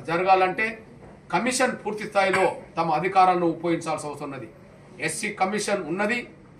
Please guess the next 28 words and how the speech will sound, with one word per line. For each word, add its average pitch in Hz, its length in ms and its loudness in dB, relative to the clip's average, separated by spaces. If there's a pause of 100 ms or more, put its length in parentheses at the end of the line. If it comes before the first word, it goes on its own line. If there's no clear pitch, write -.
(160)
మా 175 80 6 (180)
ఎస్సీల 196 320 2 (540)
గౌరవాన్ని, 185 560 8 (540)
ఎస్సీల 202 320 0
అస్తిత్వాన్ని, 190 580 0 (420)
ఎస్సీలకు 220 420 0
ఏదైనా 202 300 -2
సమస్య 202 260 0
వస్తే 190 220 -6
దాన్ని 170 200 0
ఎదుర్కోవడానికి 185 540 0
ఎస్సీ 165 220 -6
కమిషన్ 147 360 -8
ఉన్నది. 135 180 -8 (420)
అందువల్ల 165 280 2 (600)
మాకుండబడే 185 600 2 (140)
రక్షణ 226 220 -2 (120)
కవచం 220 320 0
ఎస్సీ 190 240 -6
కమిషనే 175 420 -2
కనుక 151 180 -6 (680)
నిందితులు 220 380 0 (120)
పోలీసులు 208 500 0
తప్పించుకోవడానికి 208 720 0 (100)
కట్టుకథలు 196 420 0
అల్లుతున్నారు 175 460 -2
కనుక, 151 180 -8 (720)
అదే 214 160 4